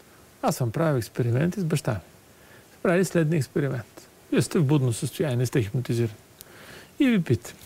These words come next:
бихте ли ми разказали, еди си коя се случка, помните ли първия ден, на у-, а, като отидохте на училище, и вие си напъвате и казвате: „Бе, да, бе, знаеш, май се сещам, майка ми ме заведе или там с това, нали, това е тържествен момент, първи учебен ден“,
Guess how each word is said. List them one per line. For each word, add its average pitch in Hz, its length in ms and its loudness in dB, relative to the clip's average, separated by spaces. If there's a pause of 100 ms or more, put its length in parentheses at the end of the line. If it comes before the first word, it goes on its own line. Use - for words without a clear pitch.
(640)
бихте 277 260 2
ли 233 80 2
ми 196 120 2
разказали, 185 500 2
еди 185 140 2
си 160 160 -2
коя 165 160 2
се - 80 -4
случка, 185 600 0
помните 185 400 2
ли 156 60 2
първия 156 360 2
ден, 160 180 2
на 151 60 2
у-, 135 240 -2
а, 196 240 2
като 156 200 -4 (140)
отидохте 160 380 0
на 131 80 2
училище, 156 520 0
и 202 80 -2 (280)
вие 254 120 0
си - 200 -10 (220)
напъвате 180 580 -2
и - 20 -4
казвате: 196 320 -4
„Бе, 208 80 -2
да, 208 200 0
бе, 180 100 0 (120)
знаеш, 202 300 0
май 208 140 4
се - 140 -2
сещам, 160 420 -2
майка 165 280 0
ми 139 60 -2
ме 117 120 -2
заведе 131 420 0
или 131 120 0
там 170 280 -2
с - 160 -8
това, 214 200 -2
нали, 180 200 -2
това 180 140 -2
е 185 40 -4 (320)
тържествен 143 480 0
момент, 170 340 -2
първи 151 180 0
учебен 135 420 -4
ден“, 196 200 -2